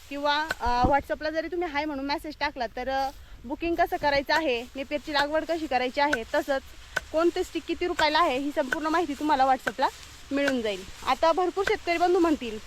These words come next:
की, "ताई, तुम्ही नेहमी WhatsApp-ला टाका का म्हणता, तुम्ही, अ, व्हिडिओमध्ये रेट का सांगत नाही?" तर शेतकरी बंधूंनो, व्हिडिओमध्ये रेट न सांगण्याचं महत्त्वाचं कारण असं आहे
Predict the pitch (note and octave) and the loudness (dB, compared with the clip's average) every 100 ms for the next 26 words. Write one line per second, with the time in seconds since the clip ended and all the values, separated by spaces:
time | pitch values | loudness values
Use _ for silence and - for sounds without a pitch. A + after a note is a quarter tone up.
0 | - - C#4+ D#4+ D#4+ F4+ F#4 F4 F4 E4+ | -14 -10 0 2 2 2 2 4 4 4
1 | D4+ D4+ D4+ D4+ D#4+ E4 - E4 D#4+ C#4 | 2 0 0 2 2 0 0 2 4 2
2 | A3+ G#3 A3+ - - - - - - E4+ | 0 -2 -2 -14 -16 -16 -16 -16 -10 0
3 | E4 E4 D#4 B3+ C4 C4+ C4+ D4 D#4+ F4 | 2 4 4 6 6 4 2 0 2 4
4 | F#4+ E4 F4 E4+ E4+ E4+ C4+ A3 A3 F#3+ | 4 4 0 0 2 2 0 -2 -6 -8
5 | F#3+ - - - C4+ D4 D4+ D#4+ D#4 D#4+ | -8 -14 -16 -2 4 4 2 -4 0 2
6 | F4+ F#4+ D#4 C#4+ - - - C4 D4 F4 | 4 4 2 -2 -8 -16 -12 -2 2 4
7 | F#4+ F4+ E4+ E4+ F4 G4 D#4+ D4+ D4+ D#4+ | 4 4 0 2 2 2 2 0 0 4
8 | F4+ F4 D#4 D#4+ D#4 D#4 E4 F4+ D4+ C4+ | 2 4 0 2 4 4 2 2 2 2